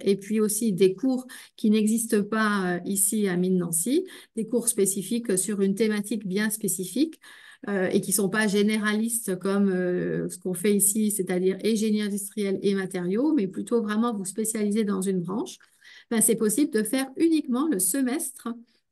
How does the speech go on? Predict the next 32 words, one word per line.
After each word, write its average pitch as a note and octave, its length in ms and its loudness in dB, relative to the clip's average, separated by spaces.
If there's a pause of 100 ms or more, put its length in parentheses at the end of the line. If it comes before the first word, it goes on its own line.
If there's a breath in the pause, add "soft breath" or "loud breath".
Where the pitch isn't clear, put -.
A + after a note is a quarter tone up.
d'études A3+ 600 -2
de G3+ 100 0
la G3 140 0
troisième G3 420 -2
année, A#3+ 240 0
donc G#3 260 0
c'est-à-dire G3 460 -4
de F#3+ 120 0
septembre G#3 720 -4
jusque G3 240 -6
mars G#3 460 0 (340 loud breath)
dans A#3+ 140 2
l'université A3+ 1000 2
étrangère G3+ 520 -4
qui A3 120 -4
vous G3+ 140 -2
intéresse. F3+ 560 -4 (360 loud breath)
Et A#3 100 6
puis A3+ 220 4
ensuite, G3+ 480 2
en G3+ 160 4
mars, A3 440 2 (100)
vous G3 180 0
faites - 260 0
le F#3+ 120 6
stage, G3 520 0
euh, F3 120 0 (180)
le F3+ 240 2
stage G#3 280 -2
de G3+ 80 0
fin G3+ 200 2
d'études E3+ 440 2